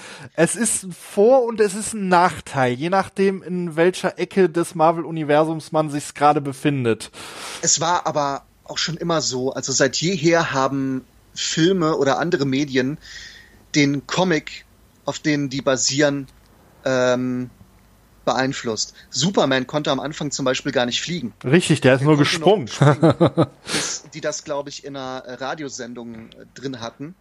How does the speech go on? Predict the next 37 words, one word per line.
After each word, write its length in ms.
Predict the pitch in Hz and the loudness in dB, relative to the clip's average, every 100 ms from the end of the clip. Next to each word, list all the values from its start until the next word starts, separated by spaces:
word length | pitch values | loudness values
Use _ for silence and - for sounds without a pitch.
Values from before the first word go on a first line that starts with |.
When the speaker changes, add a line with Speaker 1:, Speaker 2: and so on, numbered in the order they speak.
| _ | _
Speaker 1:
Ja. 180 | 135 123 | 4 4
Speaker 2:
Und 340 | - 139 - | 0 -10 -10
seitdem 380 | - 147 139 156 | -6 -2 0 -2
kann 160 | 139 139 | -6 -6
Superman 400 | 127 151 127 117 | -4 -2 -2 -4
fliegen. 340 | - 156 123 - - - - - | -8 -10 -10 -12 -16 -16 -16 -2
Dann 160 | 156 | 0
gab 240 | 151 160 185 | 2 2 2
es, 300 | 180 - - - - | -2 -2 -6 -14 0
ähm, 540 | 143 143 143 139 139 - _ - - 127 120 | 2 2 -2 -6 -8 -14 _ -20 -20 -14 -8
die, 400 | 131 131 131 127 - | -6 0 0 0 -2
äh, 400 | 123 123 123 120 | 2 4 2 0
entsetzliche 760 | 139 139 - 202 202 - 190 180 | -2 -2 2 2 2 0 -2 -2
Idee 320 | 147 135 175 | -2 -2 -2
übrigens, 640 | 139 135 127 139 175 - - - - - _ _ _ _ | -4 -8 -4 -2 0 -4 -6 -20 -20 -20 _ _ _ _
irgendwann 480 | 160 160 160 147 143 | 0 0 0 0 2
nach 160 | 135 | -2
den 180 | - 147 | -2 -6
X-Men-Filmen, 960 | - - 151 127 117 - 139 156 190 131 | -4 -4 -2 -4 -4 -2 -2 -2 -4 -2
dass 160 | 139 | -2
die 80 | 151 | -2
Figuren 420 | - 131 139 156 | -4 -2 2 2
auch 160 | 123 165 | 0 -2
so 140 | - | 0
aussehen 480 | 123 139 - 147 131 | 2 2 0 0 0
sollten 340 | 120 131 151 | 0 0 0
wie 80 | 131 | -8
in 60 | 139 | -6
den 100 | 127 | -6
Filmen, 460 | - 170 151 170 - - - - | -2 0 0 -2 -10 -18 -20 -6
was 160 | - 139 | -2 2
darin 240 | 156 160 | 2 2
resultierte, 540 | 156 147 147 - 165 165 | 0 0 -2 0 0 0
dass 200 | 135 - | -2 -2
Toad 340 | - 175 240 | 2 2 2
auf 220 | 151 - | -2 -2
einmal 420 | - 156 143 143 | -2 0 2 2